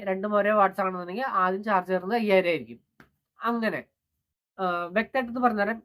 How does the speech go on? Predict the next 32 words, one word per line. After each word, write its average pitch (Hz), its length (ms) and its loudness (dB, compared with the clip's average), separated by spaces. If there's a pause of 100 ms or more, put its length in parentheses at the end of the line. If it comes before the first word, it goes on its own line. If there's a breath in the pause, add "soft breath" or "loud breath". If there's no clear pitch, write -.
എം 220 240 -2
എ, 226 120 -2
ഏഹ്, 202 140 -2
എം 208 200 -2
എ 220 80 0
എച്ച് 226 140 -6
എന്ന് 294 120 0
പറയുകയാണെങ്കിൽ 233 520 2
കപ്പാസിറ്റി, 214 760 0 (100)
ഇനി 202 140 -8
വോൾട്ടേജ് 226 520 -2
എന്ന് 247 120 -2
പറയുകയാണെന്നുണ്ടെങ്കിൽ 233 680 0 (360)
അത് 226 160 -4
പുഷ് 247 320 -8
ചെയ്യുന്നത്, 208 380 0
അതായത്, 202 340 -2 (240)
ഏഹ്, 180 300 -2
ഇലക്ട്രിസിറ്റി, 196 640 -4 (240)
ഏഹ്, 170 220 -8
അതായത് 185 300 -4
കറന്റ് 202 480 0 (420)
ഫോണുകളുടെ, 208 540 2 (260)
ഏഹ്, 190 580 -6
സെൻസറുകളിലേക്ക് 190 640 -2 (200)
കൊടുക്കുന്നതിനുള്ള 185 680 -2 (440 soft breath)
പുഷ് 226 200 -6
ചെയ്യുന്ന 240 400 2
പവറിനാണ് 226 520 2 (100)
വോൾട്ടേജ് 214 500 -2
എന്ന് 240 120 2
പറയുന്നത്. 156 360 -2